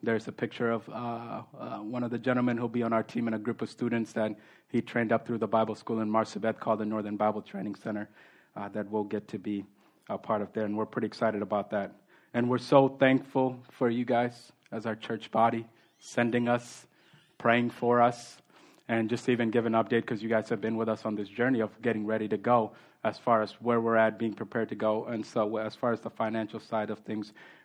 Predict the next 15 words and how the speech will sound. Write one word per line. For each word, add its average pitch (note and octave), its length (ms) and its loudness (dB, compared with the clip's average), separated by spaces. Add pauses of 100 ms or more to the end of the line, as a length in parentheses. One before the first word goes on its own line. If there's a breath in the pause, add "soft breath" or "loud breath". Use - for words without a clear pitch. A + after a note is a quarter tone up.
(120)
we A2+ 160 0
are A2 340 6
at A2+ 140 0
a A2 60 2
hundred A#2+ 360 0
percent A2+ 440 -4
for A#2 160 0
our G#2+ 100 2
one-time A2+ 760 0
and G#2+ 220 -4
ninety A2+ 260 0
percent A2 520 -4
for A2 160 0
our G#2 80 2
monthly, A2+ 520 -2